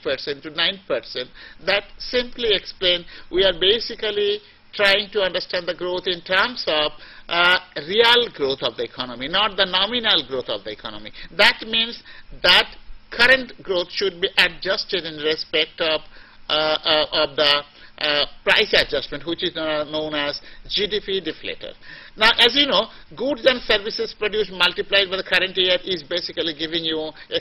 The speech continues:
kind of, um, real G D P of the country, and then to get the real price or real G D P, you divide the figure by G D P deflator for that particular year. Normally,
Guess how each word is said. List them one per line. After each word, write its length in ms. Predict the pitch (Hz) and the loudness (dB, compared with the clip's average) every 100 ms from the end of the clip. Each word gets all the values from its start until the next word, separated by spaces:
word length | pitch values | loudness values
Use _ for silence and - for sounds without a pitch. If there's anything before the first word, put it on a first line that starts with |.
| - | -2
kind 460 | - 240 254 262 | 0 2 0 2
of, 180 | 233 208 202 - - - - | 4 4 0 -14 -20 -12 2
um, 500 | 185 175 - 180 175 - - | 4 4 2 -10 -8 -6 -2
real 360 | 175 190 190 190 | 2 6 6 4
G 140 | 160 165 | -2 -6
D 80 | |
P 120 | 156 147 | -2 -2
of 80 | |
the 60 | 120 | -2
country, 540 | - 180 160 - 110 - - - | -4 -6 -6 -10 -10 -10 -16 -6
and 180 | 165 175 | -6 6
then 320 | 240 233 311 - - - - | 6 6 0 -12 -16 -10 -6
to 100 | 202 | -2
get 320 | 220 247 - | 6 6 6
the 100 | 240 | 2
real 320 | 226 247 262 247 | 6 6 6 0
price 400 | - 220 254 269 208 | 2 6 6 4 2
or 120 | 190 170 | 2 2
real 240 | 196 196 | 2 2
G 100 | 175 | -2
D 140 | 185 | -4
P, 100 | 180 | -4
you 240 | 180 180 175 | -4 -2 -2
divide 480 | 170 160 180 226 220 - - | 0 2 4 4 0 -8 -8
the 100 | 156 | -4
figure 300 | 202 202 170 170 | -4 0 0 2
by 160 | 160 | 0
G 160 | 143 160 | 0 -2
D 100 | 165 | -2
P 140 | 170 | -4
deflator 640 | 147 147 - 170 262 135 135 - - - - | -4 -6 0 2 4 2 -4 -6 -18 -8 -2
for 260 | 165 165 - - 131 | 0 -2 -6 -18 -6
that 300 | 156 156 156 - - - | 2 4 4 0 -14 -4
particular 580 | 160 147 156 143 139 120 | -2 -2 -4 -6 -4 -4
year. 220 | 143 123 - - - _ - - - | -2 -4 -4 -10 -20 _ -20 -20 -20
Normally, 540 | - 285 302 269 262 | 0 6 6 6 4